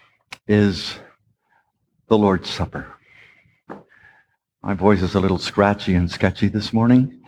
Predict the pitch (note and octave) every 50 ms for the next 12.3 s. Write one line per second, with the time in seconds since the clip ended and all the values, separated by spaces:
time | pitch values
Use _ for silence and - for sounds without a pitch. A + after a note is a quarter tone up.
0 | - - - - - - _ - F2 E2+ E2+ E2+ E2 D2+ D2 C#2 - _ _ -
1 | - - G2 G2 F2+ F#2 G2 G2+ - - - G#2 G2 F2+ G2+ G2 G2 G2 G#2 A2
2 | G#2 - A2+ G#2 G#2+ A#2 C#3 C#3+ A#2 - - - F#2 F2 F2 G2 F#2+ G2+ F#2 D#2+
3 | F#2+ G2+ G2 F2+ G2+ G#2+ A2+ A#2 - - _ _ _ _ - - - - - -
4 | - _ _ _ _ - - _ _ - - - A2 A2 G#2 G#2+ C3 C3 - -
5 | A2+ G2+ - - - A#2 A#2 - - - - - - _ _ _ _ _ _ _
6 | _ _ _ _ _ _ _ - F#2 F#2 F2+ F#2 F#2 E2+ F2 E2 D#2+ D2 - -
7 | _ _ _ _ _ _ _ _ _ _ _ - - B2 A#2+ B2 - - - F#2
8 | F#2 F2 - - G2 G#2 B2+ C#3 B2+ - - - - - - - - _ _ _
9 | _ G2+ G#2 G#2+ G#2 G2+ F#2+ F2 A2 C3 C3+ C3 B2 A2+ G#2+ A#2+ A#2 A#2 - A#2
10 | G#2+ - G2+ - - - A2 G#2 G#2 G2 G2+ G2+ G2+ G#2 G2 G2 G2 G2 G2+ F#2+
11 | G2 F#2+ - E2+ - - F2+ G2 G#2 G#2+ G#2 - G2+ F2+ D#2+ G2+ G2+ F#2+ F2+ F#2
12 | F2 E2+ E2+ - - -